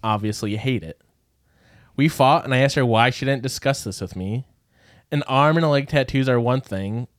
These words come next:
but this is too much for me. She said that she was a little tipsy and told the guy who's been doing her tattoos that she wanted to do it, but was scared of what I would think.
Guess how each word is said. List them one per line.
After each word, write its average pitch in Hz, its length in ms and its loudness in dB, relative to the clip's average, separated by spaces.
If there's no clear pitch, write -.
but 131 120 -4
this 160 220 0
is 170 120 -6
too - 160 -4
much 151 240 0
for - 200 -10
me. 107 200 -16
She - 180 0
said 214 200 2
that 165 260 2
she - 200 0
was 156 120 4
a 147 80 2
little 120 340 0
tipsy 127 500 -2
and 117 140 -4
told 131 160 -2
the 139 60 -2
guy 131 180 4
who's 131 160 0
been 127 160 0
doing 127 220 2
her 139 80 0
tattoos 107 400 -4
that 110 180 -2
she - 160 -6
wanted 123 440 -2
to 123 60 -12
do 135 220 0
it, 98 180 -4
but 123 100 2
was 123 140 2
scared 147 360 0
of 107 60 0
what 110 260 0
I 104 180 0
would 98 140 -4
think. - 400 -10